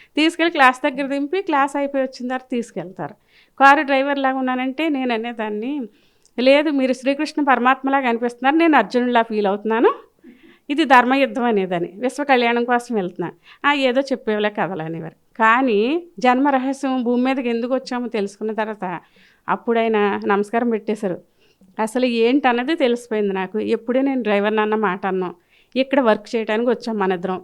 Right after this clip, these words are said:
ఫుల్ ఫుల్గా చేసుకుని వెళ్ళిపోదారే అని ఫిక్స్ అయిపోయారండి.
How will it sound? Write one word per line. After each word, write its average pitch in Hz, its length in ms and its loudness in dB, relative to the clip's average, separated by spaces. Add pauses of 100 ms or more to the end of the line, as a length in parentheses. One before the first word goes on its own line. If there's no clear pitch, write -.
ఫుల్ 269 200 0
ఫుల్గా 262 300 -2 (100)
చేసుకుని 226 340 -4
వెళ్ళిపోదారే 180 500 -4 (220)
అని 285 240 0 (120)
ఫిక్స్ 240 300 -8
అయిపోయారండి. 202 560 -4